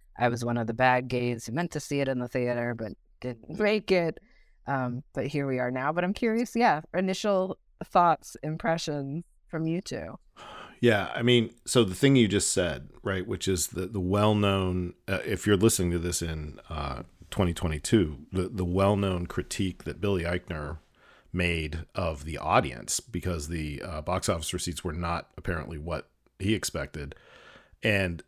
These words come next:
Speaker 2: the initial kind of claim was that the straights didn't come out for this <laughs> film, right? And I think, you know,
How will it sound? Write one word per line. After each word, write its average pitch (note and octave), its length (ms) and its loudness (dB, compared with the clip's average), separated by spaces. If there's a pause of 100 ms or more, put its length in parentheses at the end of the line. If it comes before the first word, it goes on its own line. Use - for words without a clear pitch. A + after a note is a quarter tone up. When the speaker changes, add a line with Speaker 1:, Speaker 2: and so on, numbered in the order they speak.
(140)
Speaker 2:
the F#2+ 460 2
initial A2+ 480 4
kind G2 240 2
of D#2 80 -4
claim B2 400 2
was E2 260 -4
that D#2+ 360 -4 (180)
the F#2+ 80 0
straights G#2 440 4
didn't F2 280 2
come F2 160 0
out E2 200 -6
for - 100 -6
this C#3+ 200 -2
<laughs> - 0 -
film, - 460 0 (100)
right? F2+ 300 -2 (500)
And A#2 140 4
I C3 100 2
think, F#3+ 360 0 (380)
you C3 120 4
know, A#2+ 240 4